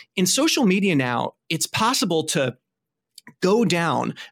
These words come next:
a rabbit hole of misinformation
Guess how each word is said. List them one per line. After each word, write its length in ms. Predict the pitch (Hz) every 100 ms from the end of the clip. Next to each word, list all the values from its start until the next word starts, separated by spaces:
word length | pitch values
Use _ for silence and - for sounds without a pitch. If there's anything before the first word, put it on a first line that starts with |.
| _
a 100 | 160
rabbit 540 | 143 147 160 180 214 -
hole 260 | 190 165
of 100 | 139
misinformation 1040 | 139 139 151 135 151 131 135 135 117 123